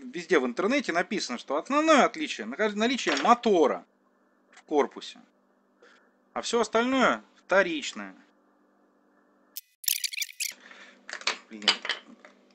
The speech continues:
Итак, смотрим внимательно. Вот он, моторчик. Посажен. Вот, в принципе, маятник. У оригинала он еще, ой, блин.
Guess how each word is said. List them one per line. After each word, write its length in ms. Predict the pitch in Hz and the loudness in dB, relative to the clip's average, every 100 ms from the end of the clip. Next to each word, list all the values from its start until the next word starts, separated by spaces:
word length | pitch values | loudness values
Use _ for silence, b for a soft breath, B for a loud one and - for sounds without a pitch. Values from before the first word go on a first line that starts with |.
| _ - - - | _ -20 -18 -8
Итак, 280 | 131 185 | 6 6
смотрим 400 | - 160 185 160 | 6 0 -2 -2
внимательно. 680 | 104 120 139 139 110 90 87 - _ b b _ | -4 0 4 4 4 -6 -18 -20 _ b b _
Вот 320 | 147 262 285 | 2 10 10
он, 180 | 139 104 | 10 0
моторчик. 580 | 107 165 202 160 - - _ _ _ _ _ | 0 4 8 8 6 -8 _ _ _ _ _
Посажен. 580 | 170 170 247 254 135 95 - | 2 4 6 6 4 -4 -8
Вот, 300 | 170 240 - | 0 0 0
в 160 | _ | _
принципе, 380 | - 185 - - | -6 -6 -6 -4
маятник. 440 | 147 220 233 131 - _ _ _ _ _ _ _ _ - | 0 2 0 -2 -12 _ _ _ _ _ _ _ _ -10
У 100 | 135 | 2
оригинала 460 | 139 135 156 143 131 | 2 2 4 6 6
он 100 | 131 | 0
еще, 240 | - 165 | -2 -6
ой, 120 | - | -8
блин. 280 | 107 107 95 | -14 -14 -14